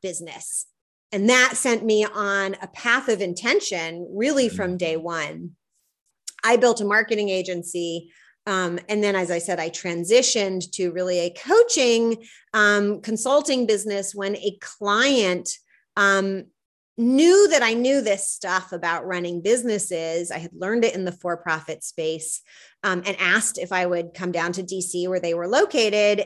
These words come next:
Speaker 1: and, um, help her, like, re-, retrain and reformulate how their team was working. And I was
Speaker 2: Mm.
Speaker 1: like, "Oh my God, that sounds like so much fun." And they're like,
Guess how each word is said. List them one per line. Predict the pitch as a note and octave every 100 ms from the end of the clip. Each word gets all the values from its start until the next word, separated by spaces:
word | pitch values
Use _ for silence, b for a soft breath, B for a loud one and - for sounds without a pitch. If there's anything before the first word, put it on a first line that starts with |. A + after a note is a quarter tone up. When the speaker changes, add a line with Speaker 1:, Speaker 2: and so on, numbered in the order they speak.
| -
Speaker 1:
and, | F#3 F3+ F3+ F3+ F3+
um, | F3+ E3+ E3
help | E3+ F#3+ F#3
her, | F3+ F3 F3 F3 b b _
like, | F#3+ F3 -
re-, | F#3 G3 G3+ G3+ G3 G3 G3 F#3+
retrain | G3 G3 A3+ A#3+ A#3+ A#3 A3+ A#3 - - F4 D#4+ D#4 C4+
and | A3
reformulate | B3 - B3+ A#3+ A3 F#3
how | G3+
their | F3
team | E3+ - G3 F#3
was | E3 D3
working. | - C#3 G#2 D#2 F3+ _ b b
And | F#2
I |
was | F#2+
Speaker 2:
Mm. | -
Speaker 1:
like, | -
"Oh |
my | B3
God, | - C4+ D#4 B3+ - B B -
that | F4
sounds | E4+ D4+
like | C4+
so | - G#4
much | E4 -
fun." | - - A#4 A#4 C#4 F#3 - B B B _ -
And | F#4+ A4 F#4
they're | F4
like, | C#4 B3 A3+